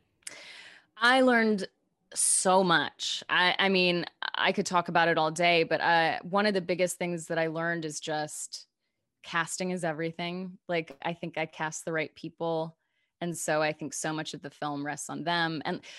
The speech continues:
I mean, honestly, the thing that I learned is, like, the collaborators that you pick are gonna make the movie. And so, you know, while I look at the script and I think, "Well, it could have been better," or I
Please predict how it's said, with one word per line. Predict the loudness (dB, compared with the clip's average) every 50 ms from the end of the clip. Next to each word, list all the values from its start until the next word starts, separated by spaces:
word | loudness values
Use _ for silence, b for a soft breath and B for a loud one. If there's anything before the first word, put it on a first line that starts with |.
| B B
I | 2 4
mean, | 4 4 4
honestly, | 4 4 4 2 2 0 0 -2
the | -2 -2 -2
thing | -2 0 0 2
that | 2 2
I | 2
learned | 2 0 0 -2 -2 -2
is, | -4 -4 -4
like, | -4 -4 -6 -8 -6
the | -4 -4 -4
collaborators | -2 -2 -2 0 0 0 -2 -2 -4 -4 -4 -4 -4 -6 -6 -6 -8 -6 -6
that | -6 -6 -6
you | -8 -10
pick | -8 -8 -8 -8 -10 -12 -6
are | -4 -4 -4 -4
gonna | -4 -6 -4 -4
make | -4 -6 -8 -12 _ _ _ -6
the | -2
movie. | 0 0 0 0 -2 -8 -8 -6
And | -4 -4 -4
so, | -2 2 4 4 6 6 4 4 2 -2 -4 -6 b b b b b b b b b b _ -6
you | -2 2 2
know, | 4 4
while | 4 4 2 2
I | 2 2 2 4
look | 2 2 0 -2
at | -4
the | -6 -4
script | -4 -2 0 0 0 0 0 _ -10 -8 -6 -4 -4 -6 -6 -6 -8 -6
and | -4 -2 -2
I | -2
think, | -2 -2 -4 -2 2
"Well, | 2 4 4 4
it | 2 2
could | 0 -2
have | 0
been | 2 2
better," | 4 4 4 4 4
or | 4 4 4 6
I | 6 6 4 4 2